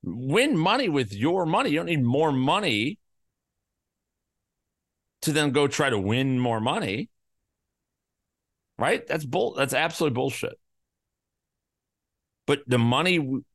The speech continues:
you make on the football field, doing your job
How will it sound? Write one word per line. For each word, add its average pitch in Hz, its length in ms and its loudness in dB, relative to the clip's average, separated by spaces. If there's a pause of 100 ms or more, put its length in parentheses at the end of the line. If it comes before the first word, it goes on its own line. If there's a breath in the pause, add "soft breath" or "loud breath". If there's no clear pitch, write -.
you 131 260 0
make 135 600 0 (960)
on 135 160 2
the 131 80 0
football 117 380 0
field, 80 240 -2
doing 139 200 2
your 139 140 2
job 107 500 -2